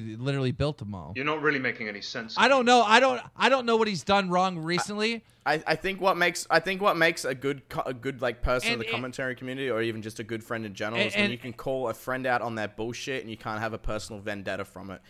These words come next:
Speaker 3: And you can grow from that and you can learn from that and you can improve your content from it. In this situation, uh, i-, it's, it's nothing like that. It's just
Speaker 2: What are you talking about, Chad?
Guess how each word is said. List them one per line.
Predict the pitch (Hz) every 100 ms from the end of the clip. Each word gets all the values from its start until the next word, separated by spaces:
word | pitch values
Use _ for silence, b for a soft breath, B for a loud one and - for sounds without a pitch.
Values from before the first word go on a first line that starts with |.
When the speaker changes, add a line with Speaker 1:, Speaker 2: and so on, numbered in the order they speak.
| b b
Speaker 3:
And | 120
you | 123
can | 131 113
grow | 113 120 131
from | - 123 120
that | 120 117 B B
and | B 120
you | 117
can | 123 107
learn | 101 113 120
from | - 113
that | 110 107
and | 104
you | 110
can | 113
improve | 101 - 113 107
your | 101
content | 104 101 101 -
from | 98
it. | 98 -
In | 107
this | 127
situation, | - 135 - 107 107 117 - 123 120 117 113 b b b b -
uh, | 101 98 95 82
i-, | - - - -
it's, | 98 - 123 110 -
it's | 120 107
nothing | 117 107 110 95
like | 95 95 -
that. | 95 95
It's | 101 104 -
just | - 107 - - _
Speaker 2:
What | - 285
are |
you | 180
talking | - 285 - 165
about, | 113 95 80
Chad? | - 92 -